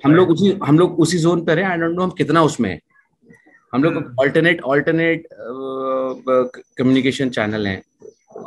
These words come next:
Speaker 1: So
Speaker 2: हम्म।
Speaker 1: जो रेगुलर से थोड़ा सा डिफरेंट है, जो रेगुलर, uh, सब आप लोगों को, uh, uh, वो हो रहा है, दिया जा रहा है as a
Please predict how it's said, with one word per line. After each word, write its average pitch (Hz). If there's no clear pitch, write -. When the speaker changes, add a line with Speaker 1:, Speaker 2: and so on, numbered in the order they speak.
Speaker 1:
So 117
Speaker 2:
हम्म। 135
Speaker 1:
जो 127
रेगुलर 127
से 139
थोड़ा 135
सा 143
डिफरेंट 117
है, 98
जो 113
रेगुलर, 117
uh, 98
सब 98
आप 107
लोगों 113
को, 117
uh, 98
uh, 85
वो 113
हो 104
रहा 95
है, 95
दिया 113
जा 101
रहा 98
है 95
as 98
a 98